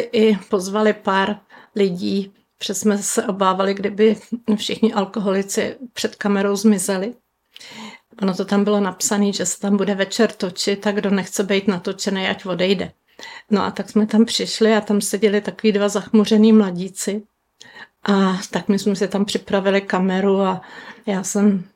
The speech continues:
to byla taková klasická pivnice, teď já jsem si dala kofolu, protože jsem byla po žloutence a nemohla jsem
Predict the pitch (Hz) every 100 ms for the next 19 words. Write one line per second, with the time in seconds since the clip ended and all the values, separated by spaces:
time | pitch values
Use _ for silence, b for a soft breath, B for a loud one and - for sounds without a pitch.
0 | _ _ _ _ b - 180 185 202 -
1 | 196 220 196 202 - 214 214 196 202 196
2 | 196 - 202 190 214 208 220 208 208 202
3 | - - - - 180 180 202 - _ _
4 | - - - 180 196 - 208 202 202 202
5 | - 196 208 180 180 185 190 180 202 196
6 | 190 190 196 185 175 214 202 185